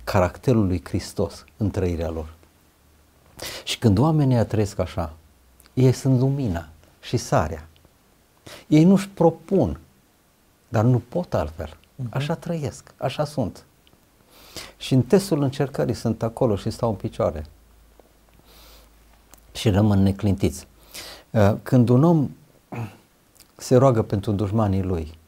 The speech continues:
Speaker 1: când își iubește călăii și îi pare rău de ei, că îi vede în pericolul iadului, asta vorbește.
Speaker 2: Mhm.
Speaker 1: Când nu mergi să-ți câștigi dreptul și nu te duci până în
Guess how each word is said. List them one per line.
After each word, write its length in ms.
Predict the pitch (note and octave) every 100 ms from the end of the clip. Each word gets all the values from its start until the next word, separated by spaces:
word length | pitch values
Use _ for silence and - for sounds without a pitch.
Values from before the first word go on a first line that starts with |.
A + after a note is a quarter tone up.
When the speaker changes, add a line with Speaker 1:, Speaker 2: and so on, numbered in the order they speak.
| _ -
Speaker 1:
când 220 | - B2
își 200 | A2+ -
iubește 460 | A2+ A2 A2+ - G#2
călăii 520 | F#2+ F2+ E2 D#2+ D#2 - _ _ _ _ _ _ _ _ _ _ - -
și 140 | - C3
îi 60 |
pare 360 | - D3 C3+ B2+
rău 380 | C3 C#3 A2 E2
de 160 | F#2 E2+
ei, 400 | E2 D#2+ D#2 - _ _ _ -
că 60 | C#3+
îi 60 |
vede 240 | C3 D3 C3
în 80 | A2
pericolul 480 | B2+ A#2 - F#2
iadului, 520 | F#2 F#2 E2+ E2 E2 F2 _ _ _ _ _ -
asta 220 | - C3+
vorbește. 680 | B2+ B2 D#3 - - - - _ _ _ _ _ -
Speaker 2:
Mhm. 120 | A#2 G#2+ B2+ - -
Speaker 1:
Când 340 | - C#3+ B2 - D#3
nu 300 | C#3+ D#3+ F#3
mergi 340 | E3 C#3+ -
să-ți 180 | B2+ -
câștigi 420 | B2+ - C3+ G2+
dreptul 480 | G#2+ A#2+ - F2+ D#2
și 220 | D#2+ G#2
nu 480 | G#2+ C3 D#3 E3 D3
te 120 | C#3
duci 240 | B2 C3+ -
până 220 | D#3+ C#3
în 300 | B2+ A2+ A2+